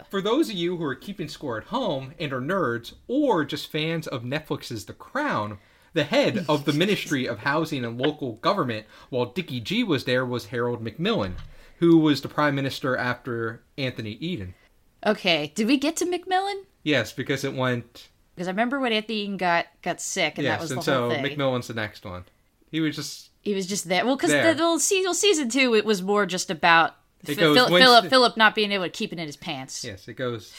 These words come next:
Speaker 1: Winston, Anthony, and then Harold.
Speaker 2: On this episode of Oh No, Netflix is The Crown. <laughs>
Speaker 1: It was after his college days and during the early part of his career that Dickey actually began to write during his spare time, never really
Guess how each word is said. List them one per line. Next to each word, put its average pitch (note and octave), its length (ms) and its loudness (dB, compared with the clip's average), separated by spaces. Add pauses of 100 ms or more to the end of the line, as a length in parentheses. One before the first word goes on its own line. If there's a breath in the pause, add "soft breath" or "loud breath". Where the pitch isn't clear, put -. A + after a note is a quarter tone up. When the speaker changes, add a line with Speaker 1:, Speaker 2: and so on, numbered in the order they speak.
Speaker 1:
Winston, D3+ 600 -2
Anthony, C#3 500 -4
and A2 100 -10
then G#2+ 200 -10
Harold. F#2 340 -10 (680)
Speaker 2:
On G3 120 2
this A#3 140 2
episode A#3+ 420 4
of G3 240 6
Oh B3 160 10
No, B3 280 6
Netflix A3+ 440 0
is F#3+ 100 -4
The F3 100 -4
Crown. F3+ 580 -4
<laughs> - 40 -16 (1400 soft breath)
Speaker 1:
It F3 100 2
was F3 360 6
after G3 240 4
his D#3+ 160 -2
college D3 420 -2
days B2+ 380 -4
and C3+ 420 -6
during D3+ 300 0
the C3+ 100 -6
early C#3+ 240 -4
part C3+ 220 -6
of A2 80 -8
his A2 100 -10
career G3+ 320 -4
that D3+ 220 -6
Dickey C#3 260 -8
actually A#2+ 280 -10
began A2+ 300 -10
to A2 100 -14
write G#2+ 480 -6 (360)
during B2+ 280 -4
his A2 120 -10
spare G#2+ 300 -8
time, B2+ 500 -4 (220)
never C3+ 340 -4
really A#2 580 -6